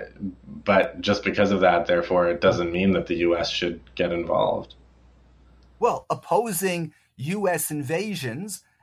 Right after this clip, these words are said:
Speaker 2: and supporting revolutions, you know, wh-, if you're a revolutionary, you know, you support revolutions against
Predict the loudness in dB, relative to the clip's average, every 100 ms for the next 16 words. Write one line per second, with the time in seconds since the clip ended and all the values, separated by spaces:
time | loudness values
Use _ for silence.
0 | _ 2 2 2 -4 -10 -6 -2 -4 -2
1 | 0 2 2 0 -4 _ _ _ _ 0
2 | 2 2 0 -2 -4 -4 -4 -8 -10 -12
3 | _ -6 -4 -2 -4 -6 -14 -16 _ -8
4 | -6 -6 -2 0 4 4 4 2 0 -2
5 | -2 -2 0 -2 -6 _ _ _ -6 -6
6 | -6 -6 -6 -6 -8 -8 0 0 0 -4
7 | -6 -8 -6 -4 -2 -2 -2